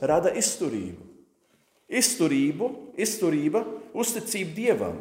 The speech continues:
Uzticība Dievam, cerību. Bet cerība nepamet kaunā, jo Dieva mīlestība caur Svēto Garu, kas mums dots, ir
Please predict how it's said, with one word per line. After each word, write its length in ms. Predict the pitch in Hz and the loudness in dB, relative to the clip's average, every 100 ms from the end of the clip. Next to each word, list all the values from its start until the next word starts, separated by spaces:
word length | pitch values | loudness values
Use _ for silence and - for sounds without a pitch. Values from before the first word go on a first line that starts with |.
| - - - | -12 -20 -4
Uzticība 720 | 208 226 - - 175 156 156 | 2 4 4 0 -2 0 0
Dievam, 460 | 190 254 247 240 - - - - | 2 2 4 2 -4 -10 -18 -8
cerību. 720 | - 214 208 175 110 98 92 - - - _ _ _ _ _ _ - | 0 2 4 4 2 -2 -6 -12 -18 -20 _ _ _ _ _ _ -4
Bet 160 | - - | -2 2
cerība 560 | 233 233 226 220 220 214 - | 4 4 4 -2 -2 -4 -6
nepamet 560 | - 190 214 180 180 - | -2 -2 0 -2 -2 -2
kaunā, 380 | 214 208 175 127 | 0 2 4 2
jo 160 | 110 98 | 2 0
Dieva 380 | 101 226 247 208 | -2 0 0 0
mīlestība 560 | 214 214 - - 165 | -2 -2 -2 -4 -4
caur 160 | - 151 | 0 2
Svēto 440 | - 196 185 185 | 2 0 0 0
Garu, 260 | 151 175 151 | 2 2 2
kas 160 | 147 - | 0 -4
mums 240 | 151 143 - - | -2 -4 -4 -12
dots, 420 | - 165 196 190 - - - | -6 -2 -2 -4 -10 -16 -6
ir 240 | 139 139 | -2 -2